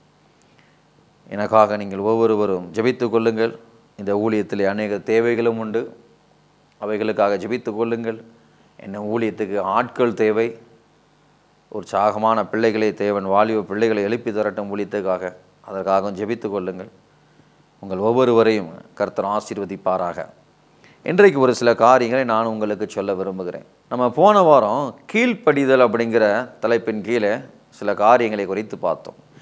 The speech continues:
அதன் தொடர்ச்சியாக இன்னைக்கு நம்ம பார்க்க போறோம். இந்த இஸ்ரவேல் ஜனங்களை நீங்க பார்த்தீங்கன்னா எகிப்து தேசத்துல அடிமையா இருக்கிறாங்க. போன வாரம் நம்ம ஆபிரகாமை குறித்து பார்த்தோம்.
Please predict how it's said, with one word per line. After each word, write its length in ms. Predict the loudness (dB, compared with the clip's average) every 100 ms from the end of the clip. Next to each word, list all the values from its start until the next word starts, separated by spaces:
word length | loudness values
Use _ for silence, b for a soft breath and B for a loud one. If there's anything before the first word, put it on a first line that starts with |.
| b b
அதன் 220 | 2 4
தொடர்ச்சியாக 680 | 6 6 4 4 2 4 0
இன்னைக்கு 340 | 0 -2 -2
நம்ம 220 | -4 -4
பார்க்க 320 | -2 -2 -2 -6
போறோம். 240 | -8 -10 -4
இந்த 220 | 6 8 8
இஸ்ரவேல் 400 | 10 10 8 6
ஜனங்களை 560 | 2 2 2 2 2
நீங்க 240 | 2 0 2
பார்த்தீங்கன்னா 680 | 2 2 0 0 0 2
எகிப்து 600 | 2 2 0 -4 0 2
தேசத்துல 220 | 2 0 4
அடிமையா 480 | 4 4 2 0
இருக்கிறாங்க. 560 | 0 0 0 -2 -4 -10 -16 _ _ _ _ b b b b b 0
போன 260 | 4 6
வாரம் 240 | 6 6 4
நம்ம 360 | 4 4 4
ஆபிரகாமை 420 | 6 6 4 2
குறித்து 320 | 0 -2 -2 2
பார்த்தோம். 600 | 4 4 -2 -6 -10